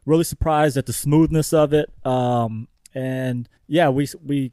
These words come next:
cracked the code of how to keep the butter emulsified. Uh, the, the can still requires a good shake. It is gonna be a little bit of separation, but as long as you give it a good shake before you drink it,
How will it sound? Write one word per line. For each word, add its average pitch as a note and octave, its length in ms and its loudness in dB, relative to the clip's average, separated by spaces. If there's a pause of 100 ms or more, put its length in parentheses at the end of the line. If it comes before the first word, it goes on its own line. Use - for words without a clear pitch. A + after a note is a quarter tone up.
(160)
cracked F3 280 0
the D3 60 -4
code D#3+ 300 4
of C3+ 240 -2
how D3+ 140 0
to D3+ 80 -2
keep - 180 -4
the - 80 -12
butter C#3+ 260 0
emulsified. C#3 760 0 (180)
Uh, C3 220 0 (100)
the, D3+ 140 -10 (100)
the C#3 180 -4 (120)
can A3 260 4
still F#3+ 220 2
requires E3 420 2
a B2+ 60 -4
good C3+ 200 0
shake. - 520 0
It C#3 180 -4
is D3 120 0
gonna D3 120 -2
be C#3 60 2
a C3+ 60 4
little C#3+ 120 4
bit C3+ 80 0
of C3 60 -2
separation, C#3 440 0
but A#2+ 40 -4
as A#2+ 80 -6
long D#3+ 120 4
as C#3+ 40 2
you B2 60 -2
give C#3 140 0
it C3 40 -2
a B2+ 40 0
good C#3 140 0
shake C#3+ 280 2
before C3+ 200 -2
you B2+ 60 0
drink B2+ 260 -4
it, C3 120 -4